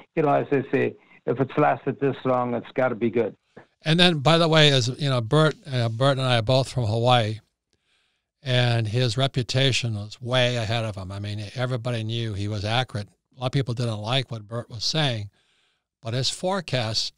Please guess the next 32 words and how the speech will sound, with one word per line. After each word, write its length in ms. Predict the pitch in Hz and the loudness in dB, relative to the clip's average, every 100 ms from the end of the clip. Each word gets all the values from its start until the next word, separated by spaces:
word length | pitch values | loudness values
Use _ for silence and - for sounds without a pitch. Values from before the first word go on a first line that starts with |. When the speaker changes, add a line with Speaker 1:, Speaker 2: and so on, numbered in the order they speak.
| _ | _
Speaker 2:
are 200 | 107 104 | -4 -4
accurate. 400 | 107 113 - - _ | -4 -8 -14 -20 _
I 100 | 107 | -10
will 140 | 117 110 | -6 -6
say 200 | 117 104 | -6 -6
that 240 | 104 104 | -8 -10
much. 160 | 95 - | -14 -12
So 140 | - | -12
please 320 | - 156 156 | -8 -6 -4
subscribe 520 | - 120 - 135 131 127 | -4 -2 -2 -2 -4 -4
to 100 | 127 | -6
the 100 | 110 | -6
Wellington 460 | 113 135 135 131 | -4 -4 -4 -6
Letter. 400 | 120 123 135 147 - _ _ _ _ | -8 -6 -8 -10 -16 _ _ _ _
His 120 | 123 | -14
website 540 | 123 127 120 - 131 120 | -6 -4 -4 -2 -2 -2
is 160 | 101 - | -6 -6
dohmencapital 1120 | 139 135 135 127 123 - 123 117 117 110 113 | -2 -2 -2 -4 -6 -4 -4 -4 -4 -6 -8
dot 260 | 117 110 - | -8 -10 -10
com, 300 | 117 104 87 _ _ _ | -10 -10 -12 _ _ _
D 220 | - 127 135 | -14 -8 -6
O 160 | 135 | -4
H 460 | 120 117 120 - - _ | -4 -6 -6 -10 -14 _
M 180 | 120 120 | -8 -6
E 180 | 123 117 | -6 -6
N 300 | 110 113 113 - | -6 -8 -12 -16
capital 400 | - 117 - 120 | -10 -8 -6 -8
dot 280 | 104 110 98 | -8 -8 -8
com. 320 | - 139 135 - | -4 -4 -4 -10
And 100 | 110 | -10
once 240 | 113 123 | -8 -8
again, 360 | 117 147 160 | -4 -2 0